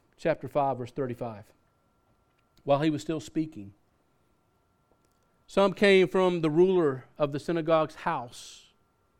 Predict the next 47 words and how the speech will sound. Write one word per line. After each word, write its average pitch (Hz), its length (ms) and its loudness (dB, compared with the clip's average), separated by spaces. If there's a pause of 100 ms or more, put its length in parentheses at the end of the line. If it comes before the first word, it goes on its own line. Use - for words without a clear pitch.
(380)
Here 220 200 10
Jesus 196 500 0
is 175 60 -6
having 208 220 8
a 180 40 -2
conversation 214 720 4
with 196 80 0
these 196 160 -2
people, 214 400 0 (160)
and 196 100 4
maybe 196 240 8
out 202 140 10
of 180 60 -2
the 190 60 -2
corner 208 340 4
of 190 60 4
his 180 140 4
eye, 196 300 8 (180)
he 208 120 4
sees 226 280 0
one 214 160 4
of 202 60 2
the 185 80 0
servants 202 400 2
coming 208 340 2 (200)
and 170 160 0
talking 214 420 4
to 202 160 0
this 190 180 -2
ruler. 190 460 4 (180)
And 190 140 6
as 208 160 8
he, 202 180 -2 (140)
as 202 160 10
he 196 160 -2 (160)
listens 233 480 6
in, 220 340 6 (140)
he 226 180 8
hears 247 300 4
the 226 100 0
ruler 202 600 2 (440)
say, 254 300 8
"Guess 233 240 2
what? 240 320 8 (160)
Your, 240 220 8
your 240 180 6
daughter 226 680 12